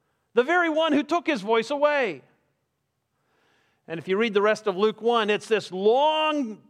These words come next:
hymn of praise that Zacharias speaks. God's discipline,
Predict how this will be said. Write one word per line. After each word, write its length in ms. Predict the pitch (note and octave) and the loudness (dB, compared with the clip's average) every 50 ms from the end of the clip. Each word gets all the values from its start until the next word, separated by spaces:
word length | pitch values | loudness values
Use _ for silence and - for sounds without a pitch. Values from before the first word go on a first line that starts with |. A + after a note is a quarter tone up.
| _ _ _ | _ _ _
hymn 340 | - - - D4 D4+ C#4+ C4+ | -10 -4 0 0 2 2 2
of 220 | A3+ E3+ - - | 0 0 -2 -4
praise 540 | - - A#3 A#3 G3+ F3+ E3 D3+ C3+ A2 B2 | 0 2 2 4 2 0 -2 -4 -6 -8 -12
that 140 | D#3+ D3 B2+ | -14 -14 -6
Zacharias 880 | A2+ E3+ F3 D3+ - E3+ D#3 D3+ C#3+ C#3 C3 B2 A#2 - - - - _ _ _ _ _ _ _ _ _ _ _ _ _ | -2 -2 -2 0 -2 -2 0 0 2 0 0 -2 -4 -6 -10 -18 -20 _ _ _ _ _ _ _ _ _ _ _ _ _
speaks. 680 | - - - - _ D#3+ D3 B2+ - - - - - _ _ _ _ _ _ _ _ _ _ _ _ _ _ _ _ _ _ _ _ _ _ _ _ _ _ _ _ _ _ _ _ _ _ _ _ _ _ _ | -20 -20 -20 -16 _ -10 -10 -10 -12 -16 -20 -20 -20 _ _ _ _ _ _ _ _ _ _ _ _ _ _ _ _ _ _ _ _ _ _ _ _ _ _ _ _ _ _ _ _ _ _ _ _ _ _ _
God's 480 | - - G3 A3+ A#3+ G3+ C3+ - B2 A#2+ A2 G#2+ - | -4 -2 -2 0 -2 -2 -4 -8 -16 -18 -20 -10 -6
discipline, 720 | F#3+ B3+ B3 - - B3 - - F3 E3 B2+ G#2+ F#2+ F2+ | -4 -4 -4 -4 -6 -8 -8 -4 -4 -4 -4 -4 -8 -16